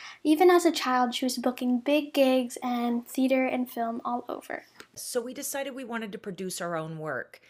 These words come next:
Speaker 2: So in twenty ten, we produced our first short film. And Lucy, what did it look like, you ask? It looked like a hot mess.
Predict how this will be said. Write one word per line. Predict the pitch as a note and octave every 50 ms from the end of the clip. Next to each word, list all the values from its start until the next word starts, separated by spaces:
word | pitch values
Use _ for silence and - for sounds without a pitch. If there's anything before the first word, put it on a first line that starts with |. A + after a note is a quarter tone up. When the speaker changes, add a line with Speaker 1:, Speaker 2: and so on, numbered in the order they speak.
| - - - - _
Speaker 2:
So | - - G#3 F#3 F#3
in | F3+
twenty | - - B3 B3 D4 D4 G3+
ten, | - A#3 A#3 A3 G#3+
we | G3+ G3 F#3
produced | - - F#3+ E3 D3+ F#3 G#3 A3+ G#3+ - - - -
our | E3+ F3 F3 E3
first | E3+ - - G3 G3 F#3 -
short | - - - - G#3+ A#3 - -
film. | - - D#3 C3 - B1 - - - - - _ _ _ _ _ _ _ _ _ _ _ _ _ _ -
And | - E3+ E3+ E3 D#3+
Lucy, | F#3+ G#3+ G#3+ - - B3 A#3 A3+ G#3 - - _ - - _
what | - E3 F3+ A3
did | A#3+ A#3 A3+
it | A3 - F3
look | F#3+ G#3+ A3 A3 A#3
like, | A3+ A#3 A#3 - -
you | A#3+ A#3 A#3+
ask? | A#3 A#3 B3 A#3+ - - -
It | A#3 G#3+
looked | G3 G#3 G#3 G#3
like | F#3 F3+ -
a | D#3
hot | D3+ E3+ D3+ - -
mess. | - A#2+ F2+ C2+ - - - - -